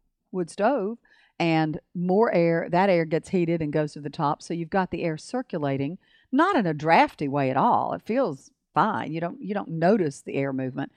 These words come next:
but it's happening. And that air, that convection process is continually heating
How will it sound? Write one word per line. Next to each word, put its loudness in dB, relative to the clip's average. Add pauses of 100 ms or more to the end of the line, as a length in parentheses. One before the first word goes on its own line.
(260)
but 4
it's -2
happening. -4 (420)
And 0
that 4
air, 2
that 0
convection -2
process -2 (420)
is 4 (320)
continually 0
heating -2